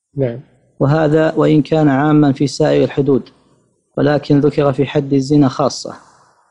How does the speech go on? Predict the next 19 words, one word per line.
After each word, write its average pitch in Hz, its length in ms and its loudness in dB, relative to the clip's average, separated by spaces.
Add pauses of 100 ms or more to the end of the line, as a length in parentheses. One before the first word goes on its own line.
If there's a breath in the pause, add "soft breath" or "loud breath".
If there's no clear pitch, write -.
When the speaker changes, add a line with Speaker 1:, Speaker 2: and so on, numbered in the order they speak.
(140)
Speaker 2:
لشدة 147 420 0
الحاجة 143 480 0
إلى 139 260 2
ذكره، 135 340 -2 (640)
"وإن 147 240 2
الناس 151 360 2
لا 143 240 2
يجدون 139 340 2
في 147 160 -2
قلوبهم 143 460 0
من 139 140 4
الغلظة 147 580 -2 (340 soft breath)
والقسوة 143 520 -2
على 139 240 2
الزاني 139 420 2
ما 143 220 2
يجدونه 139 480 0
على 135 180 0
السارق 143 420 -2